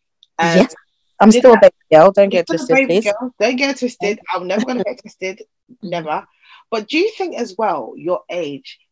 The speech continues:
Speaker 1: had an impact on you, um, on you going out when you did? And would you
Speaker 2: Oh,
Speaker 1: go
Speaker 2: yeah.
Speaker 1: out now at, at your current age?
Speaker 2: Oh, yeah. So it definitely had an impact on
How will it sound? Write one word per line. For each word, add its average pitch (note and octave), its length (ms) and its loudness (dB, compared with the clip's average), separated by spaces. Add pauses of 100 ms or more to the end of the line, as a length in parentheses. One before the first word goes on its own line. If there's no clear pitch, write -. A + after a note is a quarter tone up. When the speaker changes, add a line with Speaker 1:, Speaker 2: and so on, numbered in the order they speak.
Speaker 1:
had F3+ 240 -2
an D#3+ 160 -2
impact - 500 -4
on D#3 200 -6
you, D3+ 400 -2 (440)
um, C#3+ 420 0 (260)
on E3 180 4
you D#3 460 0 (100)
going E3 280 2
out D#3 180 -4
when D3+ 140 -10
you C#3+ 120 -10
did? C#3 300 -4 (220)
And F3 180 2
would F#3+ 160 -4
you G3 120 -4
Speaker 2:
Oh, A3 80 6
Speaker 1:
go G#3 80 8
Speaker 2:
yeah. F#3 40 4
Speaker 1:
out E3 200 -6
now E3+ 460 -4 (100)
at, - 220 -6
at - 240 -10
your E3 160 0
current F3 340 -6
age? - 380 -20 (340)
Speaker 2:
Oh, E4 120 -6
yeah. F3 220 4
So G3+ 220 2
it A3+ 80 -4
definitely F#3 360 -4
had E3+ 180 -2
an D#3+ 80 -2
impact D#3 460 0
on D3 320 -2